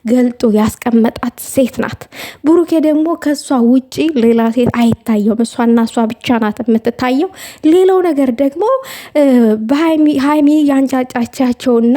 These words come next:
እስከ ዛሬ ድረስ ስትመራቸው የነበረው አጀብ ሲያሰኝ የነበረው ይገርማችኋል። አዳዲስ ጠንፌና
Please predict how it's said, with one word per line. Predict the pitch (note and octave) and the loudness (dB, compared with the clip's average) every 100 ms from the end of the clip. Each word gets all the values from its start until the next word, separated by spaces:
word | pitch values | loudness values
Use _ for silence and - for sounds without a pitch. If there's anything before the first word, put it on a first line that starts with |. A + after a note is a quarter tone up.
| F4 | -2
እስከ | F#4 - B3+ | -8 -4 0
ዛሬ | A#3 A3+ A#3+ | 2 2 2
ድረስ | A3+ C4 F#4 | 0 -2 -4
ስትመራቸው | - C#4+ C#4 C4+ C4 B3+ - C#4+ A#3 | -6 -2 0 2 0 -2 -2 0 2
የነበረው | A3 G#3+ A3 A#3+ D#4 - | 0 -2 -2 0 -2 -2
አጀብ | A#3+ A3+ C#4+ D4 | -2 0 0 0
ሲያሰኝ | D4 B3 A#3 - - - B3 A#3 A3+ A3 A3 | 0 -4 -4 -6 -10 -2 2 2 2 2 0
የነበረው | A3 A3+ G3+ G3+ A3 C#4 G#4 - - - | 2 0 -2 -6 -6 -6 -6 -10 -20 -4
ይገርማችኋል። | B3 C4+ B3+ A3+ A3+ - C4 C#4 | -2 0 2 2 0 -4 -6 -4
አዳዲስ | B3 A#3+ A#3+ - B3+ - | -2 0 -2 -2 -4 -4
ጠንፌና | - A#3 A3+ A3+ A3 | -4 -2 0 2 2